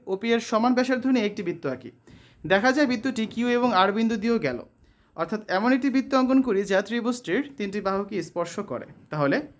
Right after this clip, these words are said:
পিকিউআর হচ্ছে আমাদের নির্ণেয় সমকোণী ত্রিভুজের অন্তর্বৃত্ত। আসলে খ নাম্বার প্রশ্ন দেখি। খ নাম্বার প্রশ্নে বলা ছিল, "সূক্ষ্মকোণী, স্থূলকোণী এবং সমকোণী ত্রিভুজের অন্তঃকেন্দ্রগুলো কোথায় অবস্থান করবে? চিত্র এঁকে নিজের ছকে উল্লেখ করো।"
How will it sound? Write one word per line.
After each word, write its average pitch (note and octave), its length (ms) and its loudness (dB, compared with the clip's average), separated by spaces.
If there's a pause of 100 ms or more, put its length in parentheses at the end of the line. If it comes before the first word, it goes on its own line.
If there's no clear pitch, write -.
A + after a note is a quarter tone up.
(360)
পিকিউআর B3 500 2
হচ্ছে A#3 260 -2
আমাদের G#3 240 0
নির্ণেয় F#3 320 0
সমকোণী F3 480 -2
ত্রিভুজের F3 400 0
অন্তর্বৃত্ত। D3 520 -2 (960)
আসলে G#3+ 180 0
খ A3+ 140 -2
নাম্বার C4 360 6
প্রশ্ন G#3+ 260 -4
দেখি। D3 200 -2
খ - 120 -8
নাম্বার A3+ 280 -2
প্রশ্নে A3+ 240 -6
বলা A3 240 2
ছিল, B3+ 360 -4
"সূক্ষ্মকোণী, A#3+ 840 -2
স্থূলকোণী A3 480 0
এবং G3 200 0
সমকোণী G3+ 500 -2
ত্রিভুজের G3+ 440 0 (160)
অন্তঃকেন্দ্রগুলো G#3+ 800 0
কোথায় G#3+ 320 0
অবস্থান F3+ 320 -2
করবে? D#3+ 260 -2
চিত্র G#3 240 -6
এঁকে G3 240 -2
নিজের G3 160 -4
ছকে F#3 280 -6
উল্লেখ D#3 260 -2
করো।" - 240 -12